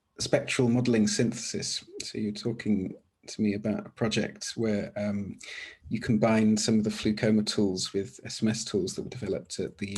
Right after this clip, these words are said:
Music Technology Group, um, and that you're in the process of making an album, and you've performed some of this, uh, material at Beast, um, Birmingham's, uh,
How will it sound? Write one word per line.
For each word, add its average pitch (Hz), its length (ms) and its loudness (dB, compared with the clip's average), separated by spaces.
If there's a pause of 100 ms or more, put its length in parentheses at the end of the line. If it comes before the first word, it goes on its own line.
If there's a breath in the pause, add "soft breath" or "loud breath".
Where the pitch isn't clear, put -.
Music 104 300 -4
Technology 107 560 -2
Group, - 320 -8 (800 loud breath)
um, 107 240 6
and 104 120 4
that 104 60 2
you're 107 140 4
in 104 80 6
the 101 80 0
process 110 480 2
of 107 160 -6
making 101 240 0
an 101 80 0
album, 101 560 0
and 92 400 -6 (100)
you've - 220 -10
performed 127 440 2
some 117 160 4
of 104 140 -2
this, - 420 0
uh, 101 220 0
material 101 540 2
at - 160 -10
Beast, - 480 0 (100)
um, 127 240 -8 (800)
Birmingham's, 104 680 0
uh, - 340 -6